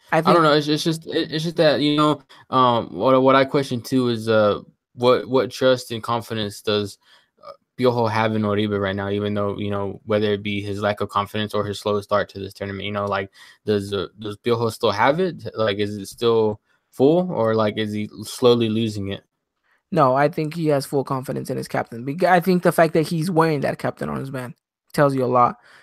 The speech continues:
Speaker 1: Um, if not, then he would've, you know, he would've taken it off him, and he probably would've benched him. Um, but I don't, I mean, I don't, I,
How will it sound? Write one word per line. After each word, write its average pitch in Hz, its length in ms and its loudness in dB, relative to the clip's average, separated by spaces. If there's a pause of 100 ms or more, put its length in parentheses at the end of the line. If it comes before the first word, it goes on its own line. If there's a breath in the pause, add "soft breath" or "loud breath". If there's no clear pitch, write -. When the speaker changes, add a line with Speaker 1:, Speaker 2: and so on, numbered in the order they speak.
(160 soft breath)
Speaker 1:
Um, 131 400 6 (420 soft breath)
if 160 220 4
not, 156 460 4
then 143 640 -2
he - 160 -4
would've, 156 340 2 (140)
you 156 140 0
know, 139 100 4
he 151 140 0
would've 165 260 2
taken 151 220 0
it 143 80 2
off 143 340 4
him, 175 480 0 (100)
and 127 440 -4
he 139 120 -4
probably 147 240 2
would've 135 200 2
benched 131 280 0
him. 170 200 2 (680 soft breath)
Um, 120 640 2 (960)
but 170 400 6
I 190 80 6
don't, 170 300 6
I 156 80 2
mean, 160 400 -2 (160)
I 151 80 2
don't, 160 300 -2 (500)
I, - 120 -2